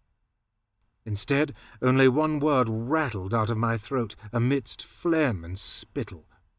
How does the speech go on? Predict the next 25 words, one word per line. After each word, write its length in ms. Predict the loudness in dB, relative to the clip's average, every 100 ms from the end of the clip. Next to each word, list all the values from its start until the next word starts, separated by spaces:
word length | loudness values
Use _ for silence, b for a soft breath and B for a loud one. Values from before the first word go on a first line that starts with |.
| -14
"Monster!" 960 | -6 2 4 2 0 -2 -4 -8 -14 -18 _ _ _ _ _ _ _ _ _ _ _ _ _ _ _ _ _
"Probably," 600 | 2 4 4 0 -2 -6 -12 _ _ _ _ _ _ _ _
he 180 | -4 -2
said. 460 | -2 -4 -6 -14 _ _ _ _ _ _ _ _ _ _ _ _ _ _ _
"You'd 220 | 2 4
be 100 | 6
the 120 | 6
one 200 | 4 4
to 60 | 2
know." 420 | 2 0 -2 -6 -14 _ _ _ _ _ _ _ _ _ _ _ _ _ _ _ _ _ _
He 140 | -2 0
stepped 420 | 0 -2 -4 -10
close 360 | -2 2 2 0
to 100 | -6
me 220 | -10 -16 _ _ _ _ -2
and 240 | 0 2
rested 400 | 2 0 0 0
a 60 | -2
hand 440 | -2 -2 0 0
against 420 | 0 0 -2 -2
my 220 | -4 -4
cheek. 540 | -4 -8 -10 -12 -16 -20 _ _ _ _ _ _
Beneath 320 | -2 0 0
his 160 | -2 -2
skin, 600 | -2 -4 -2 -2 -2